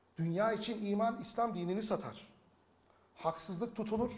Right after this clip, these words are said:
haklının işleri batıl kılınır. Yöneticiler, elitler yalan söyler ve zulmeder. Hatır kalmaz, yüz verilmez, vefa ortadan kaybolur. Cömertlik gider, adalet yok olur,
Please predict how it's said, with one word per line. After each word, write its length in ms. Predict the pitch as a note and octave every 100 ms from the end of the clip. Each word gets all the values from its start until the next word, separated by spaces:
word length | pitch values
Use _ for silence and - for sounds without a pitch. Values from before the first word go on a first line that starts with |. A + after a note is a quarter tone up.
| - - - - -
haklının 560 | - - G#3 G#3 C4+ C#4
işleri 400 | B3+ - F#3 E3
batıl 360 | D#3 D#3 B3+ -
kılınır. 540 | G#3+ D3 - - - - - _ _ _ - _ _ _ _ _ _ _ _ _
Yöneticiler, 800 | D3 D#3+ E3 F3 E3 G3+ A3 - - - - - _ - - -
elitler 580 | D#3+ D3+ D#3+ F3 G3+ E3
yalan 360 | C3+ C3 E3 F#3 - - -
söyler 440 | - C#3+ C#3 E3 C3+
ve 60 |
zulmeder. 680 | A#2+ F3+ G3 A2+ G2+ - - - - - - - - - - _
Hatır 360 | - F3 A3+ A3
kalmaz, 480 | G#3+ G#3+ A#3 B3+ F3+
yüz 160 | F3
verilmez, 460 | F#3+ F#3+ F#3+ A3 E3+
vefa 280 | D#3 F3 F3+
ortadan 320 | - D#3 G3
kaybolur. 520 | E3+ B2+ A2+ - - - - _ _ _
Cömertlik 520 | D3 D#3 D#3+ D#3+ E3+
gider, 360 | E3 E3+ D3+ - - - - _
adalet 460 | C3+ C3+ D3+ E3 -
yok 160 | F#3+ G#3
olur, 180 | F3